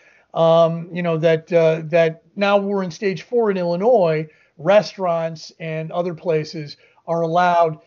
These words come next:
to have twenty-five percent capacity within their bars or whatever, within their buildings. Should the Cubs be allowed to have that? And also the other interesting thing is the Cubs are unique in that they have rooftops, you know, across the street, across Waveland, across Sheffield.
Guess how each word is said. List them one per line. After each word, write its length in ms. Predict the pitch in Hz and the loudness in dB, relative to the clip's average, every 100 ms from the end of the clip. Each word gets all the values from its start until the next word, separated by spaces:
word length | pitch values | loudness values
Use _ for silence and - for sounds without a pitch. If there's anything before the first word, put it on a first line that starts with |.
| _ - | _ -12
to 140 | 180 | -6
have 220 | 165 165 | -2 -2
twenty-five 500 | 160 190 180 170 160 | -2 -6 -4 -2 -2
percent 300 | 170 156 160 | -4 -10 -10
capacity 500 | 160 156 160 151 - | -10 -4 -2 -2 -6
within 420 | 156 156 156 170 160 | -6 -4 -2 -2 0
their 160 | 151 | 0
bars 760 | 143 127 156 156 151 135 135 143 | -2 2 4 6 4 0 -8 -10
or 60 | |
whatever, 460 | 147 139 131 147 - _ _ - | -6 -6 -6 -10 -16 _ _ -10
within 300 | 156 175 175 | -6 -4 0
their 260 | 165 156 147 - - 151 | 2 2 -2 -12 -18 -8
buildings. 600 | 185 175 131 104 - - _ _ _ _ _ _ - | -4 -2 -4 -10 -18 -20 _ _ _ _ _ _ -12
Should 280 | - 226 | -2 0
the 80 | 214 | 0
Cubs 280 | 175 226 170 | 0 0 0
be 380 | 196 202 202 208 | -6 -6 -6 -4
allowed 680 | 180 180 202 214 160 170 185 _ - | -4 0 2 2 0 -2 -8 _ -8
to 100 | 156 | -6
have 300 | 247 330 170 | 0 0 0
that? 200 | 160 175 | -4 -4
And 100 | 196 | -2
also 320 | 277 330 220 | 0 -2 -6
the 140 | 175 196 | -4 -2
other 200 | 330 226 | -2 -4
interesting 420 | 160 165 185 160 | -8 -14 -12 -12
thing 260 | - 156 | -8 -6
is 240 | 151 151 - _ _ | -4 -4 -8 _ _
the 80 | 160 | -2
Cubs 260 | 262 277 | 2 2
are 60 | 226 | 0
unique 500 | 180 175 262 226 156 | -8 -6 -6 -6 -8
in 80 | 165 | -10
that 160 | 151 | -8
they 80 | 175 | -8
have 240 | 151 143 151 | -8 -6 -2
rooftops, 640 | 262 - 180 - - - - _ _ _ | -4 -2 -4 -6 -16 -20 -20 _ _ _
you 100 | 175 | -4
know, 140 | 160 | -4
across 420 | 160 - 196 175 - | -2 0 2 2 -4
the 60 | |
street, 300 | 160 - 196 | -14 -12 -14
across 320 | - 202 175 | -4 -2 -2
Waveland, 400 | 196 196 208 156 | -2 -2 -2 -4
across 260 | 135 185 156 | -6 -2 -2
Sheffield. 520 | - 226 220 156 110 | 0 -2 -2 -8 -14